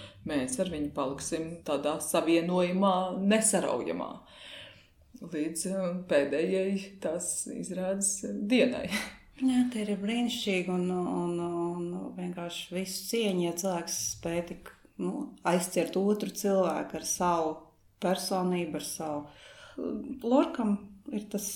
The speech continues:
Speaker 2: jēdziens, tā duende, ja?
Speaker 1: Mhm.
Speaker 2: Tas arī nav kaut kas par šo vispār. Es
Speaker 1: Ā.
Speaker 2: mēģināju izpētīt, saprast.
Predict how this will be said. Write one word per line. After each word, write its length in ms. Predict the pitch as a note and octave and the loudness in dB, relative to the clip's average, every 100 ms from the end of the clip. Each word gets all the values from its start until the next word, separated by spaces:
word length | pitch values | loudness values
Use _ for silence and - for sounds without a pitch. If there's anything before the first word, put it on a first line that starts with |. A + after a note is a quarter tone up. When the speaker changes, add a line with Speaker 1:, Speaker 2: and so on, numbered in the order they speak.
| - | -4
Speaker 2:
jēdziens, 600 | G#3 A#3 B3 F#3 E3+ - | 0 2 2 0 -4 -4
tā 140 | E3+ E3+ | -6 2
duende, 520 | F3+ F#3+ A3 A#3+ E3 | 4 6 6 6 4
ja? 100 | F#3 | 2
Speaker 1:
Mhm. 540 | G#3 G3 F3+ D#3 D#3 | 4 2 0 -10 -8
Speaker 2:
Tas 160 | F3+ - F3+ | -6 -4 -2
arī 180 | F#3+ C4 | 0 2
nav 200 | C#4 C#4+ | 2 0
kaut 160 | G#3+ - | -4 -8
kas 140 | - | -14
par 160 | - - | -12 -12
šo 300 | - A3 C#4+ | -10 -6 -6
vispār. 400 | E4+ - - - - - - - - - | -6 -8 -6 -4 -6 -6 -8 -10 -12 -2
Es 180 | - - | 4 8
Speaker 1:
Ā. 40 | C4 | 10
Speaker 2:
mēģināju 640 | C#4 C4+ A3 G#3 G#3 G#3+ - - - | 12 12 12 10 10 8 6 2 0
izpētīt, 580 | C4 - G3+ F#3+ F#3+ F#3 | 0 4 4 4 0 0
saprast. 240 | A3+ G3 | 6 10